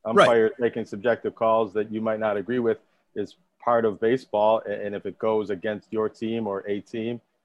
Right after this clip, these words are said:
Speaker 2: like you said, tough shit.
Speaker 1: Yep. Tough shit. Tough shit indeed. I guess I could have said tough break, and it would have been a little more palatable for the Giants fans out there that were not happy with me, but
Speaker 2: Yeah, tough break of the wrist.
Speaker 1: <laughs>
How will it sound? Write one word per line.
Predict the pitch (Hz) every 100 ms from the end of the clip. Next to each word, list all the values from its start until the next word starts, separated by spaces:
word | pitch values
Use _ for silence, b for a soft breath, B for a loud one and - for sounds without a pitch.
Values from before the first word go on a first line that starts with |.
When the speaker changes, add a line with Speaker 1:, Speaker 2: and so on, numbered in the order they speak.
| _ _ _ _ _ _ -
Speaker 2:
like | 101
you | -
said, | 139 113 -
tough | 107 104
shit. | 131 104 - _ _ _ _
Speaker 1:
Yep. | - 143 160 _ _ _ _ _
Tough | - 120
shit. | - 175 - _ _ _ _ _ _ _ _ _ _ _ _ _
Tough | 135 127
shit | 160
indeed. | 151 147 165 120 - _ -
I |
guess | 135 160 151
I |
could | 123 147
have |
said | - 123
tough | - 135
break, | - 123 117 113 _ _
and | 113
it | 110
would | 113
have | 101
been | 113 107
a |
little | 101 110
more | 107
palatable | 98 110 104 110 98 104
for | - 104
the | 98
Giants | 90 101 104 98
fans | 110 98 92
out | 95
there | 95 101
that | 95
were | 98
not | 98 92
happy | 95 92
with | 92 90
me, | 92
but | 92 90 - _ _
Speaker 2:
Yeah, | 92 -
tough | - 113
break | - 110 117
of |
the | 101
wrist. | 110 101 - _ _ _ _ _ _ -
Speaker 1:
<laughs> | 117